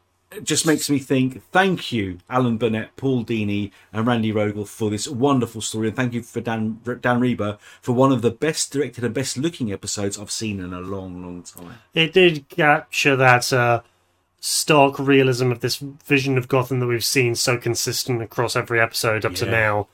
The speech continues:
Speaker 2: as well as the giant gold and silver age, um, oversized props, the oversized T V, <laughs> and the immense sticks of dynamite that I'm not sure are super realistic, but still just so satisfying to see that you can just forgive it.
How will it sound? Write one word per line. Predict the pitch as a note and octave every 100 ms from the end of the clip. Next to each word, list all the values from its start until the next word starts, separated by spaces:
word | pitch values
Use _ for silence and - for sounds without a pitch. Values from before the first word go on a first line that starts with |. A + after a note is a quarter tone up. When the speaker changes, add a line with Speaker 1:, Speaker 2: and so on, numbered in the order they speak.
| _ -
Speaker 2:
as | B2 A#2
well | B2+ A#2+
as | A#2
the | B2
giant | A2+ B2+ A#2 A2+ D3 -
gold | A#2+ A2+
and | A#2
silver | B2 A2 A#2
age, | A2 A2 G#2+ -
um, | F3 A2+ A2 G#2+ G#2 G#2 - - _ _ _ -
oversized | B2 A2+ - A#2+ A2 -
props, | C3 A#2 -
the | B2+
oversized | A2+ A2 B2 A2 C#3
T | B2+ A2+
V, | G#2+ A2+ A2
<laughs> | -
and | B2 A#2
the | A#2
immense | A2+ A#2 A2+ A#2
sticks | - C3 - B2+ -
of | B2+
dynamite | A#2+ A2+ G#2+ A2 B2
that | B2
I'm | A#2 A#2+
not | D3+ G3+
sure | - - A3 G3+
are | F3 - _ _ -
super | - E3+ F3 G3
realistic, | G3 G3 G3+ - A#3+
but | F#3 D#3+
still | - D#3+
just | E3+ -
so | F3+ D#3 D#3
satisfying | - D#3+ D3 C3+ D#3 C#3+
to | C3+
see | C#3+ C#3
that | C#3
you | B2+
can | B2+
just | A#2+
forgive | A2+ A#2
it. | B2 C3+